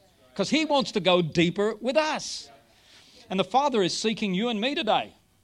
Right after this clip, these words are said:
Even if we have gone asleep, even if we have gone cold,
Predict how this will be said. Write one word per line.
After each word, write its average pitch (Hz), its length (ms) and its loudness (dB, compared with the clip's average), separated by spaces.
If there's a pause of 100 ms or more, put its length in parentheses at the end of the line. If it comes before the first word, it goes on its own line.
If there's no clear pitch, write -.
(260)
Even 302 240 0
if 294 140 -4
we 302 180 0
have 240 280 -2
gone 277 180 2
asleep, 226 420 -2
even 302 200 0
if 277 120 -4
we 294 160 0
have 247 280 0
gone 226 260 -2
cold, 175 320 -2